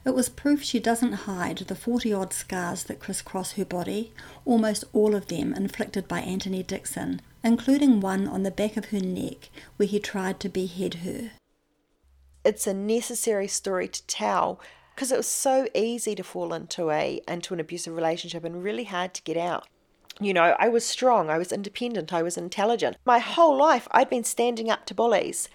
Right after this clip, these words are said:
Speaker 2: that were bullying other people. It didn't matter if they were, like, three times bigger than me, I was still right in there, you know. But then when I was being bullied, I just, I, I don't know what was wrong with me, but once I was being bullied, I just didn't,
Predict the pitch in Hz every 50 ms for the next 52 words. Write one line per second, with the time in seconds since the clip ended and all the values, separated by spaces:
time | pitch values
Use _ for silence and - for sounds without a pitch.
0 | _ _ - 202 - - 214 202 - 202 202 208 208 202 196 202 190 185 175 -
1 | - 226 - 254 - 202 160 170 170 - 277 - 190 - 151 220 277 311 302 -
2 | - 196 175 170 165 175 170 - 165 156 - - - - - 190 190 - 202 185
3 | 170 175 - - 240 262 320 285 262 220 185 180 180 196 226 277 285 214 220 -
4 | - - 320 285 202 190 233 254 294 285 285 302 320 320 285 220 185 180 190 185
5 | - 202 196 185 165 151 139 123 - 147 - _ _ _ _ - - - - 196
6 | 233 220 214 220 214 208 208 220 247 269 294 285 - - - 196 190 180 - 175
7 | 165 165 160 165 175 202 214 - - - - - - - - - - _ _ _
8 | _ _ _ _ _ - - 175 208 208 - 226 214 - - - - - - -
9 | _ - - - _ _ - - _ _ - - - 185 208 208 - - - 180
10 | 214 202 214 208 - - 220 214 202 196 180 170 185 208 - - 202 226 - -
11 | 214 226 294 359 392 381 - - 208 190 190 185 185 - - 214 220 196 - 220
12 | 208 - 311 381 427 359 - - 220 214 196 185 185 - 180 190 190 185 196 208
13 | 196 - - - 202 220 220 214 226 233 - - - _ _ _ _ _ _ _
14 | _ _ - - 233 233 247 269 262 233 - - - - -